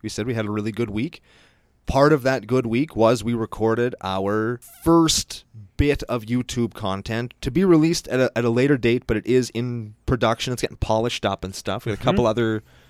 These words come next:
Speaker 1: bells and whistles we wanna add to it before we put it out there. 'Cause we wanna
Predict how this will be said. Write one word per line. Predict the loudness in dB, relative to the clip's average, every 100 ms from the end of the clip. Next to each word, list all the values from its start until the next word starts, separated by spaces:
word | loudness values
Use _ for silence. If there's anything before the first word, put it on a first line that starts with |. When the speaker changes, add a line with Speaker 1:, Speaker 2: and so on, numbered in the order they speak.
| _ _
Speaker 1:
bells | 0 2 2 0
and | 0
whistles | 0 2 0 -2
we |
wanna | -2 -2 -2
add | -4 -4 -4
to | -4
it | -4
before | -6 -2 -2
we | -2
put | -6 -4
it | -4
out | -4
there. | -4 -6
'Cause | -6 -10
we |
wanna | -4